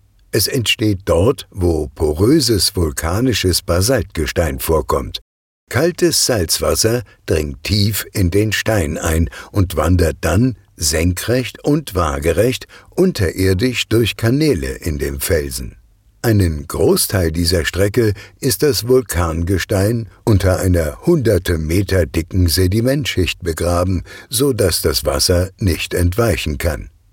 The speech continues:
Während es tief unterirdisch durch das Gestein fließt, erwärmt es sich. Das liegt aber nicht an vulkanischer Aktivität.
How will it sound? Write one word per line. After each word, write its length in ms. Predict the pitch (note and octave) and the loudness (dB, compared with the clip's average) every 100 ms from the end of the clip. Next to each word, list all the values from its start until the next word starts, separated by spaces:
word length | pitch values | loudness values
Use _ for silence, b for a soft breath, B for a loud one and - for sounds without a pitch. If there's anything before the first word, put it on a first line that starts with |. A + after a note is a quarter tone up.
| _ | _
Während 420 | - E2 D#2 E2+ F2+ | -2 0 0 -2 -2
es 260 | - - | -4 -4
tief 440 | - F#2 C3 - - | -2 -2 -2 -4 -4
unterirdisch 920 | F3 F#3 B2 F2+ F2+ D#2+ G2 C3 G#2+ | 0 0 2 0 0 0 2 0 -2
durch 240 | - E2+ C#2+ | 0 -2 0
das 240 | D#2+ C#2+ | -2 -2
Gestein 500 | - C#2 - D#2 F#2+ | -2 -4 -2 0 0
fließt, 460 | G#2 G2 G#2 G#2 - b b b - | 0 0 2 0 -4 b b b -4
erwärmt 460 | A#2 C#3+ D#3+ G2 | -2 0 0 -2
es 180 | D#2 - | -2 -2
sich. 300 | - A#1+ - _ _ _ _ _ _ _ - | -4 -8 -14 _ _ _ _ _ _ _ -4
Das 360 | D#2+ G#2+ - _ | -2 0 -2 _
liegt 340 | A#2 A2+ G2 - | -4 -4 -4 -6
aber 220 | D2+ D2+ | -4 -2
nicht 400 | E2 G#2 - - | -2 -2 -4 -6
an 240 | E2 D2+ | -4 -2
vulkanischer 800 | E2 E2 - A#2 G2 D2+ - D#2+ | 0 -2 0 0 0 -2 -2 -4
Aktivität. 920 | - - G2 E2+ F#2 F2+ F3 G2+ - | -6 -4 -2 0 -2 0 0 0 -4